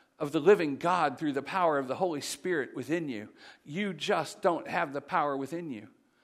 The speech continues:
to accomplish the work that the Father wants us all to do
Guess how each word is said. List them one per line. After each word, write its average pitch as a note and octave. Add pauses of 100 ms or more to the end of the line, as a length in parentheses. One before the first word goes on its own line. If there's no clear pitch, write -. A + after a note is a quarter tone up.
(280)
to C#3+
accomplish D#3+
the C#3+
work C#3+
that A#2+
the C3+
Father G3
wants E3
us D#3
all G3
to F3+
do C3+